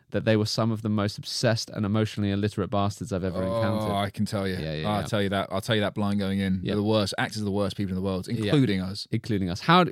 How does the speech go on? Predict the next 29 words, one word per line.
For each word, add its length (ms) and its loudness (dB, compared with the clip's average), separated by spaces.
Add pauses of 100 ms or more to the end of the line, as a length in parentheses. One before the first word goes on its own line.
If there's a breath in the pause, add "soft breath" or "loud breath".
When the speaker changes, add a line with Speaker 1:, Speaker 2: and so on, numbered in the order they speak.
Speaker 1:
he 120 4
goes 200 6
on, 280 0
"How 180 4
do 60 4
you 120 4
Speaker 2:
Oh. 40 -2
Speaker 1:
both, 460 4
being 220 4
so 180 2
self-aware, 680 2 (120)
Speaker 2:
Oh. 320 0
Speaker 1:
manage 420 4
not 240 0
to 100 -2
go 200 4
berserk 440 2
in 120 0
a 40 0
profession 460 -2
that's 140 -4
so 120 -2
ripe 280 0
with 80 -4
these 120 -2
insufferable 460 -2
Speaker 2:
Oh, 160 4
Speaker 1:
characters?" 520 0
Speaker 2:
oh, 440 4